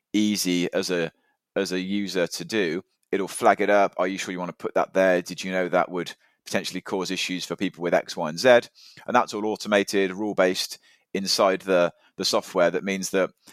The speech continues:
everyone that's then deploying applications through their ecosystem has effectively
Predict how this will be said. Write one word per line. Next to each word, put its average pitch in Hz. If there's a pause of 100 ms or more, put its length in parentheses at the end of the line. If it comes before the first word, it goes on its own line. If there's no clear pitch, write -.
(180)
everyone 104
that's 87
then 95
deploying 87 (400)
applications 95
through 98
their 85
ecosystem 87 (540)
has 95
effectively 95